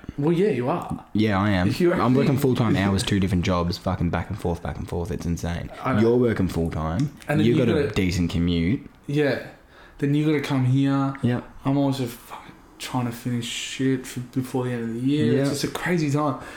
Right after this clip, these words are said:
Speaker 1: So, to be honest, this week, <laughs> in between recording the last one to now, I
Speaker 2: Mm.
Speaker 1: haven't even thought about a thing to talk about.
Speaker 2: Mm. I had a couple from last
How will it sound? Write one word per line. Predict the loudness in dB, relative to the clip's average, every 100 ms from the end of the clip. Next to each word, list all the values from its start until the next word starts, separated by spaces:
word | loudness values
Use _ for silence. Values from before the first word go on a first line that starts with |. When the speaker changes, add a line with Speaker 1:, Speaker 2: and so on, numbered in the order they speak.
| -18
Speaker 1:
So, | -4 0 2 2
to | -2 -2
be | 0
honest, | 2 0 -4 -6 -14 -2
this | -2 0
week, | 2 2 0 -4 -2 0 0 -2
<laughs> | -6 -4 -2
in | 0 0
between | 2 2 2
recording | 2 2 2 2
the |
last | 2 0 0
one | -2
to | 0
now, | -4 0 -2 -2
I | 0 2
Speaker 2:
Mm. |
Speaker 1:
haven't | 2 0 0
even | 0 -2
thought | -6 -6 -2 0 0
about | -2 -4 -6 -10
a | -18
thing | -6 -4 -4
to | -8
talk | -12 -12 -12
about. | -10 -4
Speaker 2:
Mm. | -2 -2 -4 -14 -2
I | 0
had | 2 0
a |
couple | 0 0 0
from | -2 0 2 2 2 2
last | 0 0 0 -2 -4 -10